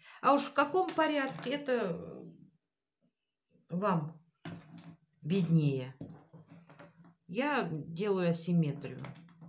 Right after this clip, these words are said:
Ну, не то, что, не сказать, что абы как, но я так немножко-то продумываю, <laughs> конечно, но все-таки.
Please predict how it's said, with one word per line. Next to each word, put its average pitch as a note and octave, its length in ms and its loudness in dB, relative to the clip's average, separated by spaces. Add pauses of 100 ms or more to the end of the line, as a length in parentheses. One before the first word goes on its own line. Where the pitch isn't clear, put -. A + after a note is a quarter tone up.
(880)
Ну, G3+ 140 0
не E3+ 160 6
то, C#4+ 200 0
что, G#3+ 200 -2
не F3+ 220 2
сказать, G3+ 480 0
что D#3+ 400 0
абы D#3+ 320 4
как, B2+ 320 -4
но G3+ 400 0 (200)
я E3+ 140 2
так E3 220 -6
немножко-то F3+ 580 -2
продумываю, F#3+ 600 0
<laughs> - 0 -
конечно, G#3 640 0
но B3 180 -6
все-таки. - 600 -12